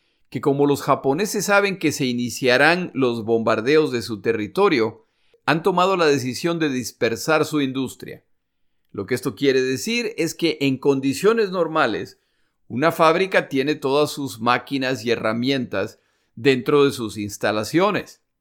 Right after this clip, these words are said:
Pero si estas instalaciones son destruidas, entonces ya no será posible producir. Por esta razón y para proteger la producción militar,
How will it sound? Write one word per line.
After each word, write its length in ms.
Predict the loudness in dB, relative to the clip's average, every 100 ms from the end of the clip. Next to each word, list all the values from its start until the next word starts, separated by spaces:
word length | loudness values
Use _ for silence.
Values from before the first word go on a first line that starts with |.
| _ _ _ _ _ _ _
Pero 140 | -4 0
si 120 | 2
estas 280 | 4 4 2
instalaciones 720 | -2 0 2 2 2 2 0
son 160 | -2
destruidas, 760 | -2 -4 0 0 4 4 4 0
entonces 800 | -4 -4 0 0 0 -2 -2 -4 -6
ya 260 | 2 2
no 140 | 2 -2
será 340 | 0 2 2
posible 500 | -2 -4 -4 -2 -4
producir. 680 | -4 -6 -6 -4 -4 -4 -10 _ _ _ _ _ _ _ _ _
Por 160 | -4 -2
esta 260 | 0 2 2
razón 460 | 2 0 0 2
y 100 | 2
para 320 | 2 2 0
proteger 600 | 0 -4 -4 -2 4 4
la 160 | 4 0
producción 500 | 0 -2 -2 -4 -4
militar, 720 | -4 -6 -2 2 2 2 -6